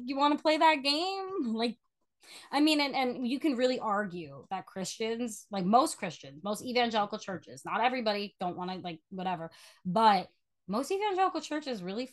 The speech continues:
follow the twisted words of Paul and not even Jesus. Most of the doctrine comes out of the letters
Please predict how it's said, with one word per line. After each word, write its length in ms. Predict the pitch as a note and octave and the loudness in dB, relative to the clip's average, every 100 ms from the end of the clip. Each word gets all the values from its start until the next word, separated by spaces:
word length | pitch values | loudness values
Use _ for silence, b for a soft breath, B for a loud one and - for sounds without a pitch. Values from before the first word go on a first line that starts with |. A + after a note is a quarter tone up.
| - | 0
follow 360 | G#3+ A#3+ A#3+ | 2 2 0
the 140 | A3 G3 | -2 -8
twisted 500 | - G#3+ - A#3 G3+ | -8 -8 -6 -6 -4
words 360 | F#3 G#3 G#3 | -2 -2 -4
of 100 | F3+ - | -6 -10
Paul 440 | - G#3+ A#3+ E3+ E3 | 0 4 4 4 2
and 80 | E3 | -2
not 180 | F#3 | -2
even 300 | G#3 F#3 F3 C#3+ | -4 -4 -4 -4
Jesus. 480 | F3 F#3 D3+ D3 | -4 -6 -8 -10
Most 240 | F3 G3 - | -10 -10 -10
of 100 | A#3 | -8
the 60 | |
doctrine 460 | G3+ F#3 A3+ - G3 | -2 0 -2 -4 -10
comes 240 | - F#3+ | -8 -6
out 140 | F#3 F#3 | -4 -4
of 80 | E3+ | -4
the 80 | |
letters 500 | E3 F3+ F#3 E3+ D3 | -4 -2 -2 -2 -6